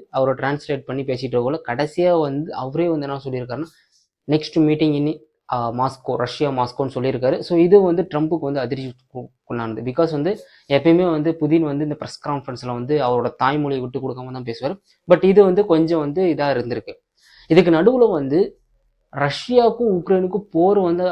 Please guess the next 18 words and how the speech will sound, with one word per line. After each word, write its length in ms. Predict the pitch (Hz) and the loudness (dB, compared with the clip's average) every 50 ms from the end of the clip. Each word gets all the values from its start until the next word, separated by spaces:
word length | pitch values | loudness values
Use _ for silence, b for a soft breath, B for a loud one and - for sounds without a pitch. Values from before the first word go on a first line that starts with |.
| - - | -2 -4
ஆரம்பிச்சு 440 | 127 151 170 185 185 175 170 - 170 | -4 -2 -2 0 0 0 0 0 -2
விட்டதே 320 | 156 - 156 143 151 175 | 0 0 0 -2 0 -2
வந்து 280 | 175 147 131 139 139 175 196 - _ _ _ | -2 -4 -6 -6 -6 -6 -6 -8 _ _ _
அமெரிக்கா 560 | - 135 143 160 175 170 160 165 - 135 123 | -8 -4 -2 0 0 0 0 -2 -2 -4 -4
தான் 180 | 123 127 123 - 123 120 | -2 -4 -6 -6 -6 -6
அப்படின்னு 340 | 123 131 131 147 165 180 | -6 -4 0 0 0 0
சொல்லிட்டு 320 | 170 - 156 143 139 156 151 | -2 -2 -4 -4 -2 0 -2
ஒரு 120 | 139 123 113 | -2 -2 -4
பக்கம் 320 | 127 123 - - 139 131 | -8 -10 -8 -8 -6 -6
ஒரு 140 | 127 123 120 117 120 | -4 -6 -6 -6 -6
நியூஸ் 280 | 123 127 139 135 131 - | -4 -4 -4 -4 -6 -6
போயிட்டு 220 | - 127 117 120 | -6 -6 -6 -4
இருக்கு. 160 | 120 135 147 143 - _ _ _ _ _ _ _ _ | -4 -4 -4 -6 -8 _ _ _ _ _ _ _ _
என்னன்னு 260 | - - 156 175 180 151 | -4 -2 0 0 2 2
கேட்டீங்கன்னா, 340 | 151 120 120 117 127 156 185 - _ _ _ _ _ _ _ _ _ _ _ _ _ _ _ b b b b b b _ | 2 0 0 -2 -2 -4 -6 -6 _ _ _ _ _ _ _ _ _ _ _ _ _ _ _ b b b b b b _
ரஷ்யா, 380 | 147 135 - - 214 208 190 165 139 127 123 123 | -2 -2 -2 2 4 4 6 6 4 4 2 0
உக்ரைன் 400 | 135 135 - - 208 208 208 196 | 0 -2 2 4 6 6 6 4
வந்து 260 | 175 160 151 156 180 | 2 0 2 4 6